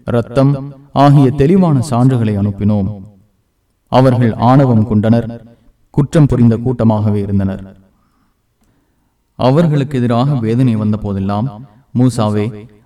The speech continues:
உமது இறைவன் உம்மிடம் தந்த வாக்குறுதியின்படி அவனிடம் பிரார்த்திப்பீராக. எங்களை விட்டு இந்த வேதனையை நீர் நீக்கினால்,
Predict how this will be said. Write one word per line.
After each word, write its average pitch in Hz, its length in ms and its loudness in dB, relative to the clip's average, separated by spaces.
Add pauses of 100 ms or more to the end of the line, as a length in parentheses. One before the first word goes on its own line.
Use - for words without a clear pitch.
உமது 127 300 2
இறைவன் 131 360 2
உம்மிடம் 123 380 2
தந்த 123 220 -2
வாக்குறுதியின்படி 107 1040 -4 (200)
அவனிடம் 120 560 2
பிரார்த்திப்பீராக. 98 760 -6 (800)
எங்களை 151 400 2
விட்டு 131 240 -4
இந்த 123 200 0
வேதனையை 120 460 0
நீர் 104 280 -2
நீக்கினால், 104 680 -4